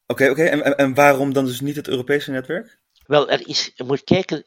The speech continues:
Speaker 2: is er vraag naar gro-, grote hoeveelheden waterstof Europees breed? Wat gaat men daarmee doen? Er is geen vraag. Dat is wat Agora ook uitkomt. Dus je moet kijken naar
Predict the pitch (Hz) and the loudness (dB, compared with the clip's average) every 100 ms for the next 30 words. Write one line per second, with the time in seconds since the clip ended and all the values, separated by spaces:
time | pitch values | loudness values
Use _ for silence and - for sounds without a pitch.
0 | _ - 143 131 107 - 101 - 101 156 | _ -6 -4 -4 -6 -14 -20 -10 0 2
1 | 214 131 - - - 131 113 123 - 131 | 2 0 -4 -10 -2 0 0 -4 4 4
2 | 131 117 113 123 117 110 107 98 110 - | 6 2 2 2 4 2 2 2 2 0
3 | - - 101 - 107 101 107 98 - 95 | -6 -4 -4 -2 -2 0 0 0 -2 -4
4 | 85 117 - - 131 - 117 117 110 107 | -2 -2 0 0 0 0 0 2 2 2
5 | 98 117 220 147 _ _ _ - 120 135 | 0 4 2 2 _ _ _ -2 0 0
6 | - - 104 85 123 190 180 - - _ | -2 -2 -2 -2 0 0 0 -8 -14 _
7 | _ - 117 127 123 113 131 117 107 - | _ -12 -4 0 2 4 4 6 4 2
8 | - 190 - 127 101 - _ - - 123 | 2 2 2 0 0 -4 _ -20 -12 -8
9 | - 139 135 - 151 147 127 127 113 | -6 -6 -6 -2 -2 -2 0 0 0